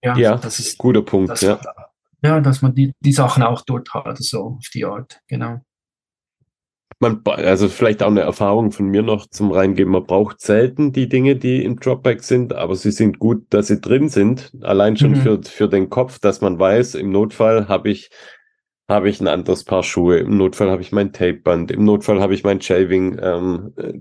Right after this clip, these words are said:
Speaker 2: Shaving, ähm, Creme mit drin.
Speaker 1: Genau.
Speaker 2: Ja, ist einfach gut, gut, ähm, dort gut vorbereitet zu sein.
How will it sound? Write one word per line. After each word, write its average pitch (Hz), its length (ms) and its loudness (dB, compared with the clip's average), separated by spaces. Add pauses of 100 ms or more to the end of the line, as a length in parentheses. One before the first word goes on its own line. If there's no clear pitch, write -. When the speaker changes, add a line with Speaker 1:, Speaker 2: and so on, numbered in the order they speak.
(100)
Speaker 2:
Shaving, 92 500 2
ähm, 87 640 -2
Creme 98 300 2
mit 90 180 0
drin. 90 280 2 (680)
Speaker 1:
Genau. 120 380 2
Speaker 2:
Ja, 85 280 2
ist 92 260 -4
einfach 107 360 0
gut, - 480 -2 (380)
gut, 135 400 0 (100)
ähm, 107 460 4
dort - 400 -2
gut 107 220 0
vorbereitet 85 600 0
zu 87 120 -4
sein. 76 320 -2